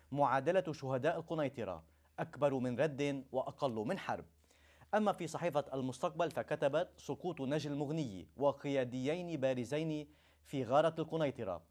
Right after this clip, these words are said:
وارتفاع منسوب التوتر على جبهة الجنوب، ضربة إسرائيلية غير مسبوقة لحزب الله". أما صحيفة اللواء فسألت: "كيف سيرد حزب الله على اعتداء القنيطرة؟". أما صحيفة الجمهورية فكتبت:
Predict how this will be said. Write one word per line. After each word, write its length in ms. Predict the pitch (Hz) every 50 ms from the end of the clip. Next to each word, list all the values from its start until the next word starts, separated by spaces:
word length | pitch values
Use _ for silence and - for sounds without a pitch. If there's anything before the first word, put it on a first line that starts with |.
| _ _ _ _ -
وارتفاع 580 | 127 135 135 - 143 127 - 180 190 143 127
منسوب 360 | 117 117 120 123 - 160 143
التوتر 480 | 135 127 - 135 147 170 165 165 165 139
على 180 | 113 117 113 113
جبهة 280 | 110 139 131 139 135 -
الجنوب، 400 | 120 117 175 185 151 113 92 85 80 - _ _ _ _ _ -
ضربة 420 | 117 151 156 147 135 127 127 120 123 -
إسرائيلية 520 | 135 - - 135 120 - 143 156 156 139 - 135
غير 400 | 120 107 95 104 131 151 165 160 160
مسبوقة 480 | 160 143 - - - - - - 147
لحزب 320 | 127 120 - 131 120 120 156
الله". 320 | 160 131 104 92 85 82 - _ _ _ _ - - - - _ -
أما 200 | 156 151 135 120
صحيفة 340 | - - - 143 139 123 123 -
اللواء 440 | 113 110 113 131 143 147 143 - - - - _ - -
فسألت: 580 | - 135 131 - 180 151 151 160 160 160 156 160 - - _ _ _ _ _ _
"كيف 360 | - 147 156 170 165 165 160 160
سيرد 460 | 170 160 156 151 160 170 147 123 -
حزب 280 | - - 139 123 135
الله 340 | 160 156 147 139 117 101 92
على 140 | 104 117 120
اعتداء 360 | 117 - 131 120 139 143 127
القنيطرة؟". 640 | 139 - - 165 151 123 110 - 107 98 92 85 80 - _ _ - _ _ _ _ _ _ 170
أما 180 | 170 156 131
صحيفة 300 | 120 - 120 135 147 131
الجمهورية 580 | - 113 107 127 135 131 135 139 147 151 147 139
فكتبت: 580 | 131 - 123 - - 143 - 139 127 131 127